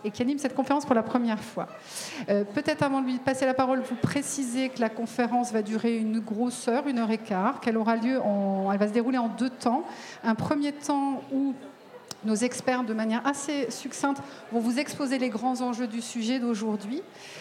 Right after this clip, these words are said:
Et ensuite, une large place laissée aux questions. On est là pour débattre, pour répondre à vos questions. Donc, merci dès à présent de, d'y réfléchir et de les préparer parce que ça enrichira, euh, cette conférence. Je pense que je vous ai dit l'essentiel. Donc, Alice, je te passe la parole.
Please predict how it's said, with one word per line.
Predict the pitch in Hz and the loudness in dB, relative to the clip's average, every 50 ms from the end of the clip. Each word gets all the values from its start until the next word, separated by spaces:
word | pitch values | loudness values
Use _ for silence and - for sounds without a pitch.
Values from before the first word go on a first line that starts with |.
| - - - - | -14 -8 -2 0
Et | 247 247 | 2 2
ensuite, | 262 269 262 - - 330 - 285 | 2 0 -2 -2 -4 -4 -2 0
une | 262 254 | 0 2
large | 254 285 302 294 - 285 | 2 0 0 0 -2 -2
place | 269 - - 285 285 320 339 339 - - 226 | -2 -2 -2 0 0 0 0 -2 -4 -6 -2
laissée | 226 226 269 247 - - - | 0 0 0 -2 -2 -2 -2
aux | 294 285 | -2 -2
questions. | 269 - 277 269 254 262 - - - 320 370 | 0 0 0 0 0 0 -2 -2 0 0 2
On | 294 | 2
est | 247 | 2
là | 233 247 | 2 2
pour | 254 254 262 233 226 | 0 0 0 0 0
débattre, | 202 240 233 - 214 208 247 240 - - - | 2 0 2 4 4 2 2 0 -4 -8 -6
pour | - - 226 | -4 -4 0
répondre | - 247 247 254 254 320 320 294 | 2 2 0 2 2 0 2 2
à | 277 262 | 2 2
vos | 233 233 | 2 2
questions. | 233 240 226 226 - 302 | 2 0 0 0 0 0
Donc, | 302 277 247 - | 0 -2 0 0
merci | 240 233 233 - - - 277 | 0 0 0 -2 -4 -4 -4
dès | 226 247 226 | -2 0 0
à | 247 240 | 0 0
présent | 240 - - 254 233 254 254 | 0 0 -2 -2 0 0 -2
de, | 254 214 208 202 196 - - - - - - | -2 -2 -2 -2 -4 -6 -10 -18 -16 -10 -6
d'y | 185 226 | -4 -2
réfléchir | 226 254 247 254 - 240 233 - - - 269 262 | 0 0 0 0 0 -2 -2 -2 -2 -2 0 0
et | 269 247 | 2 2
de | 220 | 2
les | 226 | 2
préparer | 226 - - - 233 240 240 214 208 233 254 | 2 2 0 0 0 2 2 2 2 2 0
parce | 247 247 226 - | 0 0 -2 -2
que | - 233 | -4 -6
ça | 214 - - - 208 196 | -6 -4 0 0 2 2
enrichira, | 196 214 208 226 214 - - 233 214 196 220 220 226 220 208 | 2 2 0 0 -2 -2 -2 -2 -2 0 2 2 2 2 2
euh, | 196 196 190 190 - - - - - - | 2 2 0 0 -4 -10 -14 -14 -14 -12
cette | - - - 233 226 233 - | -10 -2 0 0 0 0 -2
conférence. | - 247 233 - 247 220 196 196 175 170 202 - - - - - - - - - - | -4 -2 0 0 0 0 2 0 0 -2 -2 -4 -4 -6 -8 -14 -16 -16 -10 -6 -4
Je | 214 | -4
pense | 208 - 269 302 302 - | 0 2 0 0 0 0
que | - 262 | -2 -2
je | 233 226 | 0 0
vous | 233 202 240 240 285 | -2 -2 -2 -2 -2
ai | 277 | -2
dit | 226 233 | -2 -2
l'essentiel. | 220 294 285 - 247 208 - - 233 247 | -2 -2 -2 -2 -4 -2 -2 -2 -2 -2
Donc, | 240 233 226 | -2 -4 -4
Alice, | 240 233 214 214 247 247 - - | -2 0 0 0 -2 -4 -4 -6
je | - | -6
te | 214 - 214 | -4 -2 -2
passe | 202 - 226 233 226 - | 0 2 0 0 0 -2
la | - - | -2 0
parole. | - 220 190 170 175 175 | 0 0 0 0 0 -2